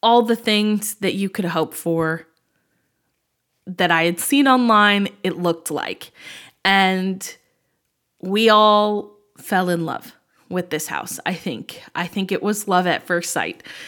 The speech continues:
It was love at first sight when I saw it online, and it was love at first sight when I saw it in person. So we, we just loved this house. So we, you know,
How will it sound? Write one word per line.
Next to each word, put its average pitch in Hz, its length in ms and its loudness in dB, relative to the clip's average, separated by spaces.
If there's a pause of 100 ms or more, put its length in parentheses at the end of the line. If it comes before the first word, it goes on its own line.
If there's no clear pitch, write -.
(140)
It - 40 -4
was 233 140 4
love 269 200 6
at 285 140 2
first 285 240 2
sight 262 200 4
when 220 120 2
I 202 60 4
saw 233 260 4
it 247 60 4
online, 240 500 4
and 196 160 -2
it 185 80 -4
was - 180 -8
love 190 220 2
at - 100 -8
first 190 220 0
sight 180 220 2
when 180 140 -2
I 180 60 0
saw 175 240 0
it 170 80 0
in 165 120 -2
person. - 540 -8 (720)
So 185 540 2 (400)
we, 202 680 -2 (800)
we 214 160 -4
just 202 240 -4
loved 185 500 -4
this - 180 -6
house. - 520 -8
So - 260 0
we, 170 400 -2 (1080)
you 196 140 -2
know, 170 240 -4